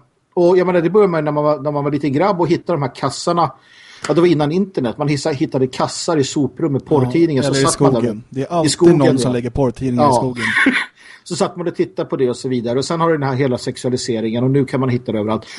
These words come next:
Speaker 1: Men det jag märkte, det var till sist så, så slutade man ju... Alltså, om jag såg en, en, en vacker... En, en tavla på en vacker kvinna, alltså det här estetiska med, med harmonin, ja, alltså det som vår ras har pysslat med.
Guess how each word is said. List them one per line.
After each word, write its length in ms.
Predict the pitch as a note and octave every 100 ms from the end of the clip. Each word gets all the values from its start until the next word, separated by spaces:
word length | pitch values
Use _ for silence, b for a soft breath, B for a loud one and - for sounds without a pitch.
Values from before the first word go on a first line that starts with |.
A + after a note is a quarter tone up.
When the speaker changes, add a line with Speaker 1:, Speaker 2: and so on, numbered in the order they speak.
| B B B
Speaker 1:
Men 120 | F#3
det 80 | D#3
jag 200 | G#2+ C3
märkte, 360 | B3+ F#3 - B2
det 80 |
var 100 | B2+
till 200 | A3+ A3
sist 280 | - C3+ -
så, 220 | - A3+ A3+ b b b
så 140 | -
slutade 560 | - B3 F#3 C3 D3 D3+
man 200 | D#3 D3+
ju... 180 | D#3 C3+ -
Alltså, 180 | D#3+ F#3
om 100 | D3+
jag 140 | E3+
såg 320 | F#3+ A#3+ E3+ D3+
en, 220 | C#3 C3 b b b b
en, 220 | D3+ C#3+ C#3+
en 160 | D3
vacker... 560 | C#3 C3 - D3 C#3 C#3
En, 120 | D3+ D#3
en 100 | D3
tavla 520 | - G3+ C#3 C3 F3
på 140 | F#3 E3+
en 80 | C#3+
vacker 300 | C3 - C3
kvinna, 460 | - D#3+ B2+ E3+
alltså 460 | D#3 G2 C#3 D3 D3
det 60 |
här 140 | C3+ C3
estetiska 1000 | C3 - D3+ D#3+ - C#3+ - D3+ C3+ C3
med, 220 | C3+ C3
med 180 | B2 C3+
harmonin, 840 | B2+ C#3+ C3+ C3+ C#3 C#3+ C3+ C3+ B2 B B B B B B -
ja, 140 | D#3
alltså 180 | D#3+ E3+
det 160 | E3 E3
som 180 | E3+ C#3
vår 300 | F#3 B3 D3
ras 340 | C#3 C3+ -
har 60 | C#3+
pysslat 520 | F#3+ - - B3 -
med. 180 | G#2+